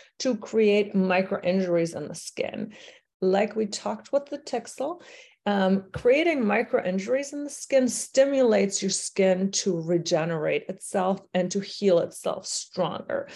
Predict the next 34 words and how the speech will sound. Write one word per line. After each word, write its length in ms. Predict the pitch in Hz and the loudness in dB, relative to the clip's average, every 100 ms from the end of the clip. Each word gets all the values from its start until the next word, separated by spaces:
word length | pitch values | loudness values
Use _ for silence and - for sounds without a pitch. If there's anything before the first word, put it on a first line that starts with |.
| - - | -18 -18
So 600 | - - 220 196 185 185 190 | -16 2 4 8 8 6 4
we're 120 | 185 | -2
stimulating 800 | 170 - 185 214 240 240 247 247 | -2 2 2 4 2 2 2 -2
collagen 680 | - - 220 220 202 220 214 | -8 -6 -2 -2 0 -2 -2
production 800 | 220 196 220 - - 214 208 - - _ | -4 -2 -4 -4 -4 -2 -4 -8 -20 _
and 120 | 185 | 2
we're 140 | 185 - | 4 4
improving 720 | 180 - - 240 214 226 202 | 0 -2 2 2 4 2 2
the 80 | |
texture 580 | 175 - 214 196 - - | 0 -6 -8 -6 -4 -4
and 240 | - 170 160 | -2 0 0
the 60 | |
appearance 560 | - - - - - - | -2 -4 -8 -6 -8 -12
of 160 | - | -14
skin. 480 | - - - - 190 - - - _ | -10 -8 -8 -8 -10 -12 -20 -20 _
I 260 | 180 165 - - _ | -2 -2 -4 -12 _
absolutely 600 | 202 214 208 240 208 196 202 | 2 2 2 0 0 2 0
love 420 | 185 170 165 160 | 2 2 0 -2
microneedling. 800 | 147 156 180 185 226 277 277 - | -8 -6 -4 -2 0 0 -2 2
First 240 | 285 277 | 4 4
of 100 | 233 | 0
all, 140 | 220 | 0
for 180 | 214 220 | 0 2
those 280 | 220 254 285 | 4 4 4
of 120 | 247 | -2
you 120 | 208 | -2
who 100 | 208 | -2
don't 180 | 208 214 | -2 -2
want 120 | - | -2
to 80 | 196 | -4
do 140 | 175 185 | -2 -4
anything 380 | 175 170 196 | -6 -6 -6
artificial, 760 | - 170 170 - 190 - 269 339 - - - - _ | -2 -4 -4 -4 -4 -2 -2 -2 -10 -20 -20 -20 _
it's 560 | 185 180 175 170 - | 2 4 4 0 -10